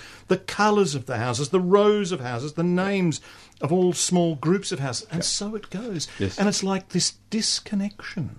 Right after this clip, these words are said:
Speaker 2: Mm.
Speaker 1: uh,
Speaker 2: Mm.
Speaker 1: that's taken place,
Speaker 2: Yep.
Speaker 1: um, where Ugo, who's sort of
Speaker 2: Yep.
Speaker 1: looking back
Speaker 2: Yes.
Speaker 1: on what's happened.
Speaker 2: Yes. And you know where he ends up.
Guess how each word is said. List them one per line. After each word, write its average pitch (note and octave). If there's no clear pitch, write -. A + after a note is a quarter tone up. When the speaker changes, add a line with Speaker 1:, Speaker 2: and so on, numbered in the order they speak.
Speaker 2:
Mm. F#2
Speaker 1:
uh, C#3
Speaker 2:
Mm. G2+
Speaker 1:
that's G2+
taken C#3+
place, -
Speaker 2:
Yep. G2+
Speaker 1:
um, A#2+
where C3+
Ugo, C#3+
who's C3
sort D#3+
of D3
Speaker 2:
Yep. D3+
Speaker 1:
looking D#3
back E3
Speaker 2:
Yes. F#2
Speaker 1:
on A2
what's F#2+
happened. E2+
Speaker 2:
Yes. -
And A#2+
you C#3+
know B2+
where G#2
he G2+
ends F#2+
up. -